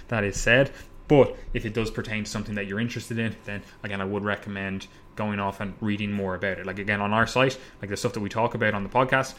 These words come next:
like, we have articles generally on those topics. So you can read up more of our opinions, our, our thoughts, and the, the content that we're putting out, you know? So,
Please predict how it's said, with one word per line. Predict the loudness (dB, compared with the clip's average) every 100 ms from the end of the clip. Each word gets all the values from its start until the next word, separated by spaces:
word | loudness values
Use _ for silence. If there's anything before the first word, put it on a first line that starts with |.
| -20 -20 -20 -12
like, | -8
we | -6
have | -2 2
articles | 2 2 0 -6 -6
generally | -2 -2 0 -2 -4
on | -2 0
those | 0 -2 -2
topics. | -6 -8 -12 -10
So | -6
you | -6 -6
can | -8 -10 -18 -4
read | 0 0
up | 0
more | 0 0 0 0
of | -2 0
our | -2
opinions, | -2 -2 0 0 -4 -10 -6
our, | -2 0 0 -4
our | -8
thoughts, | -4 0 0 0 -8 -16 -20 -10
and | -8 -8 -10 -12
the, | -12 -10 -12 -14 -14 -4
the | 0
content | 2 2 0 -4
that | -4
we're |
putting | -2 -2 -2 -4
out, | -6 -10 -8
you |
know? | -4 -2
So, | -2 -2